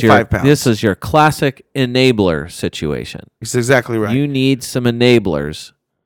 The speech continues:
Speaker 2: and we've got 'em for you.
Speaker 1: So let, let's discuss that. Let's kinda dive on that quickly and, uh, see what we can do in the next five to, to eight minutes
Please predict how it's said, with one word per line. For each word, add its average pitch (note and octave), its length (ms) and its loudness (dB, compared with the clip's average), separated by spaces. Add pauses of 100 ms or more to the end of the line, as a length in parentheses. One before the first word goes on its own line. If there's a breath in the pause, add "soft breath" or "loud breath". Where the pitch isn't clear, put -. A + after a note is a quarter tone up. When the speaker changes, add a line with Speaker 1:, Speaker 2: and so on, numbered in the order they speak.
(180)
Speaker 2:
and F2 180 -8
we've A2+ 220 0
got G2+ 240 4
'em D#2+ 100 -8
for C#2 240 -12
you. - 160 -16 (380 soft breath)
Speaker 1:
So C#3 560 2
let, F3 240 2
let's F#3+ 220 0
discuss - 680 2
that. G2+ 280 -2 (140)
Let's D3+ 240 -4
kinda A3 240 -2
dive E3 340 2
on D#3 180 2
that B2+ 200 -2
quickly G#2+ 640 -4 (480 soft breath)
and, B2+ 460 2
uh, A#2+ 260 4
see - 240 0
what D3+ 180 4
we C#3 120 0
can C3 200 -4
do B2+ 160 6
in A#2+ 80 2
the A2+ 80 2
next - 300 -2
five A#2 440 2
to, G2 200 -2 (160)
to - 220 -10
eight A#2 240 -4
minutes G2+ 580 -6